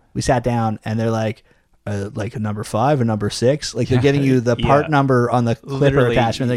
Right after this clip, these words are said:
Speaker 1: gonna put on.
Speaker 2: exactly.
Speaker 1: And I'm like, "I didn't go to beauty school. I honestly don't know what that means.
Speaker 2: Yeah,
Speaker 1: Like, give
Speaker 2: exactly.
Speaker 1: me,
Speaker 2: I don't
Speaker 1: like,
Speaker 2: memorize the
Speaker 1: like, I want you to leave this much. <laughs> So whenever
Speaker 2: Yeah.
Speaker 1: you need to leave that much."
Speaker 2: Exactly.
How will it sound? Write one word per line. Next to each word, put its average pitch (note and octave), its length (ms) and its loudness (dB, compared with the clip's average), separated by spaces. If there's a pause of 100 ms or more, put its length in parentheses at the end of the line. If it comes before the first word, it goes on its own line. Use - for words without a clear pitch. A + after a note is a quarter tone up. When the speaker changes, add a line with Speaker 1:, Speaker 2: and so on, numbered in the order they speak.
Speaker 1:
gonna A#2 40 -2 (140)
put - 60 0
on. A#2 80 0 (120)
Speaker 2:
exactly. - 140 -10 (280)
Speaker 1:
And E3 120 0
I'm E3 140 2
like, E3 300 0 (240)
"I F#3+ 280 -4 (160)
didn't F3+ 580 -2
go E3 280 4
to A3+ 120 0
beauty C3+ 260 4
school. B2 380 2
I B2+ 180 2
honestly D#3+ 420 2
don't D3+ 200 0
know D3 140 0
what C#3 180 2
that A#2+ 200 0
means. B2 420 2
Speaker 2:
Yeah, B2 100 2
Speaker 1:
Like, A#2 100 -4
give - 140 4
Speaker 2:
exactly. E3+ 260 2
Speaker 1:
me, D3+ 40 4
Speaker 2:
I D3 60 4
don't C#3 140 0
Speaker 1:
like, B2+ 200 4
Speaker 2:
memorize E2+ 300 -8
the E2+ 300 -8
Speaker 1:
like, C#3+ 220 2
I C#3+ 60 -2
want E3+ 140 0
you F3 60 -2
to F#3 60 0
leave D3 260 -2
this D3+ 240 2
much. C#3 580 2
<laughs> - 60 -6
So - 280 0
whenever D3+ 280 2
Speaker 2:
Yeah. D#3+ 140 2
Speaker 1:
you D#3+ 60 4
need D#3 100 0
to D3+ 80 0
leave C#3+ 200 0
that C3 220 -2
much." A2+ 320 -2
Speaker 2:
Exactly. G2 340 -6